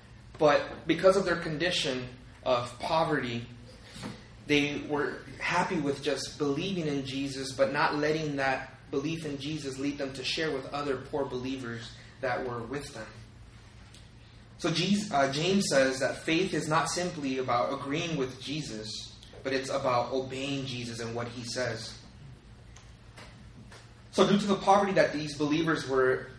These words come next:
experiencing, befriending the rich who visited their church meetings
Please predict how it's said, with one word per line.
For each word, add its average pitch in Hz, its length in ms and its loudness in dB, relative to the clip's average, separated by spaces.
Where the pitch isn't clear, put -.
experiencing, 160 880 0
befriending 175 1000 2
the 151 100 6
rich 151 420 2
who 156 240 -4
visited 151 460 0
their 131 140 0
church - 460 -2
meetings 120 680 -6